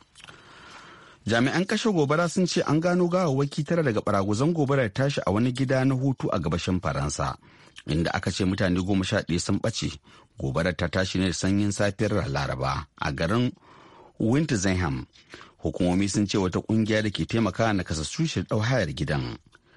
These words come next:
Mazaunan da suka ɓace da suka haɗa da manya guda goma masu nakasa da kuma wani ma'aikaci sun fito ne daga birnin Nancy da ke gabashin ƙasar.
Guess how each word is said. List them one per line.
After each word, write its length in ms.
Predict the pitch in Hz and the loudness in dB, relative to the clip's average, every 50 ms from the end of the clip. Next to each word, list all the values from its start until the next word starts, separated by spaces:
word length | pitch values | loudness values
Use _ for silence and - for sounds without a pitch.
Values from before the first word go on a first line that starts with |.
| - - - - - - - _ - - | -20 -20 -20 -20 -20 -20 -18 _ -2 0
Mazaunan 540 | 92 107 143 185 220 196 175 170 180 180 | 2 2 2 2 2 2 2 2 2 2
da 80 | 156 135 | 0 0
suka 240 | - - 165 - 156 | -2 -2 -2 -2 0
ɓace 320 | - 143 147 - - 151 123 | 0 0 -2 0 0 0 0
da 80 | 98 98 | 0 -2
suka 200 | - - - 139 135 - | -4 -2 0 0 0 2
haɗa 120 | - - 110 | 0 0 2
da 80 | 107 | 2
manya 580 | 107 117 135 131 123 117 120 120 123 123 127 127 | 2 2 4 2 2 2 2 2 2 2 0 0
guda 460 | 120 120 - 92 85 101 104 107 110 110 | -2 -2 -2 0 2 2 2 2 2 2
goma 420 | 110 107 117 117 117 110 104 82 71 - _ _ _ _ _ _ - | 0 0 0 0 2 2 2 0 -2 -6 _ _ _ _ _ _ -2
masu 300 | 85 80 82 - 123 120 | 0 0 0 0 0 0
nakasa 560 | 104 90 - - 82 - - 78 71 69 - - - | 0 0 0 -2 -2 -2 -2 -2 -2 -4 -6 -8 -8
da 120 | 73 71 69 | -8 -6 -4
kuma 200 | - - 80 87 | -2 -2 0 0
wani 140 | 90 92 92 | 2 2 2
ma'aikaci 580 | 98 101 - 82 78 - 80 71 - - 73 | 2 0 0 -2 -4 -4 -6 -6 -6 -6 -6
sun 220 | 71 - 87 85 82 | -4 -2 -2 -2 -2
fito 180 | - 90 - | -4 -2 0
ne 160 | 101 98 95 | 0 0 2
daga 200 | 85 80 73 71 | 0 -2 -2 -2
birnin 420 | 76 87 107 107 110 113 113 113 113 | -2 0 0 2 2 2 2 2 2
Nancy 300 | 127 143 151 - - 117 | 2 2 0 0 -2 -2
da 100 | 80 - | -2 -2
ke 220 | - - 147 139 131 | -4 -4 -4 -4 -2
gabashin 460 | - 139 - - - - 73 - - | -2 -2 -2 -2 -2 -2 -2 -2 -2
ƙasar. 500 | - - - - - 78 71 - 123 - | -2 -2 -4 -2 -2 -2 -2 -2 -4 -8